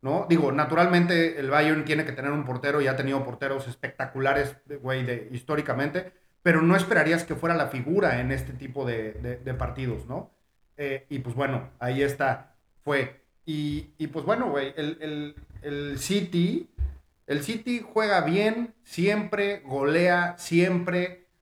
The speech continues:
o sea, tú lo ves, eh, rotando jugadores, ¿no? Un, una semana antes de Champions, una se-, más bien una semana después, porque ahorita el fin de semana rotaron un poquito los jugadores.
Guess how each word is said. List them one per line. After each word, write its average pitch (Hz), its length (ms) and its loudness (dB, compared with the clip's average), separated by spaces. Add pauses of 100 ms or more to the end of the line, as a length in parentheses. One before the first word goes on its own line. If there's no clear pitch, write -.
o - 80 -10
sea, 151 480 0
tú 214 100 2
lo 208 140 8
ves, 180 380 2 (440)
eh, 143 360 0
rotando 156 680 0
jugadores, 160 800 2
¿no? 180 320 -2
Un, 170 400 4
una 170 220 2
semana 165 400 0
antes 165 200 -4
de 131 140 -6
Champions, 170 560 0
una 165 180 -6
se-, 156 120 -10
más 180 180 0
bien 233 140 -2
una 220 160 0
semana 170 320 2
después, 139 380 -4
porque 143 260 -6
ahorita 170 340 0
el 175 60 -2
fin 175 160 2
de 170 40 2
semana 156 300 -2
rotaron 147 460 -2
un 151 100 -4
poquito 143 280 -8
los 127 120 -4
jugadores. 127 480 -4